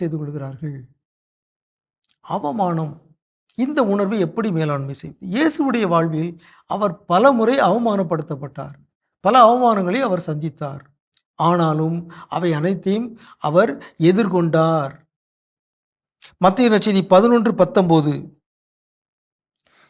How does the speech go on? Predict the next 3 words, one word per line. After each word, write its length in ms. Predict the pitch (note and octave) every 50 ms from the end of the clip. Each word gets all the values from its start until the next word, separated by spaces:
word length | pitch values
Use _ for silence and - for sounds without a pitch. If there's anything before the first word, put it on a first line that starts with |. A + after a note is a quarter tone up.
| _ _ _ _ _ _ _ _ _ _ _ -
இயேசுவை 400 | F3 G#3+ B3 - A#3+ A3+ A3 G3+ A3 -
பார்த்து 360 | F3+ F3+ F3+ F3 F3+ F#3+ D#3+ D3+ F3 B3+ C#4 C#4 - - - _ _ _ _ -
அவருடைய 340 | F#3 F#3+ G3+ G3 F#3 F3+ F3+